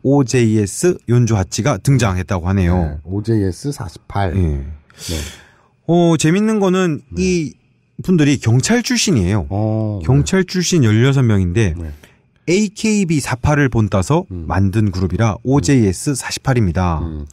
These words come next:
Speaker 2: 그러니까 에이케이비 사팔에서 사팔을 따왔네요.
Speaker 1: 아, 예,
Speaker 2: 네.
Speaker 1: 그러게요.
Speaker 2: 근데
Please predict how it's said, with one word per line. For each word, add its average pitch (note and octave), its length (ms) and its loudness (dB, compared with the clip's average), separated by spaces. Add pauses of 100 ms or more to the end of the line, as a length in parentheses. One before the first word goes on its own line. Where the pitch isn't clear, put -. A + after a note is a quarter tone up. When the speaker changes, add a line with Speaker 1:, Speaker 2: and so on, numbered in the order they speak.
(260)
Speaker 2:
그러니까 C#3+ 220 0
에이케이비 E3+ 600 0
사팔에서 D3 720 -4
사팔을 D3+ 460 -4
따왔네요. F2 480 -4 (240)
Speaker 1:
아, D#2+ 220 0
예, F2+ 220 0
Speaker 2:
네. - 20 -2
Speaker 1:
그러게요. A2 460 0
Speaker 2:
근데 E3 220 -2